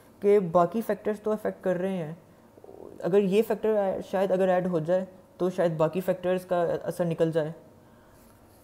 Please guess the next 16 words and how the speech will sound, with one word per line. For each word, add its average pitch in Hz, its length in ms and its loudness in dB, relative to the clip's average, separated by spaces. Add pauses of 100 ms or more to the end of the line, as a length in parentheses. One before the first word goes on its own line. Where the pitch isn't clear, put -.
(420)
तो 202 180 6
first 208 260 0
attempt 202 240 -2
में 208 60 -2
मेरे 190 180 -2
से 196 120 -6
ये 185 100 -2
गलती 170 280 -2
हो 165 180 -4
गई 147 160 -8
थी। 147 180 -16 (500)
ये 180 260 2
सब 196 280 -8
वो 202 120 -4
चीज़ें 175 300 -4
थी 185 240 -8